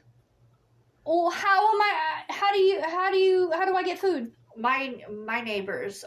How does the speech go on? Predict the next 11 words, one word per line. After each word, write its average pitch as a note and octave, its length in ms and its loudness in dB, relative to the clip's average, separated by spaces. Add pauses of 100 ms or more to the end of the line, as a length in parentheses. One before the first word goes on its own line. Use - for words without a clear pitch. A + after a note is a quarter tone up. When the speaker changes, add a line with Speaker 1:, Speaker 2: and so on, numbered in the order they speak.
Speaker 2:
are, E3 520 -4 (100)
are, E3+ 340 -4
our F3+ 220 0
neighbors F3+ 560 -8 (460)
are G#3 300 0
mostly C4+ 920 -6 (440)
Speaker 1:
Older. A#3+ 280 0
Speaker 2:
older, G#3+ 420 -2 (640)
and G#3 280 0
they're - 260 -4
all B3 440 -2